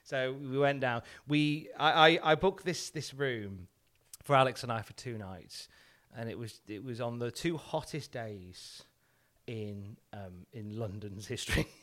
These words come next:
It was just so hot down south, and it's coming up this way now, but it was really hot for two days. We were at the top of this building, and the room was just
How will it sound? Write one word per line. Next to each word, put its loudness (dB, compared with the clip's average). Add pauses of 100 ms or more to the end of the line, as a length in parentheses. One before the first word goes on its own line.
It -2
was -2
just 4 (280)
so 8
hot 4
down 0
south, -2
and -2
it's -8
coming 4
up 2
this 0
way -4
now, -16 (380)
but -8
it -6
was -6
really 2
hot 0
for -12
two -8
days. -6
We -6
were -2
at -10
the -14
top -8
of -8
this -8
building, -12 (600)
and -8 (160)
the -12
room -8
was -10
just -14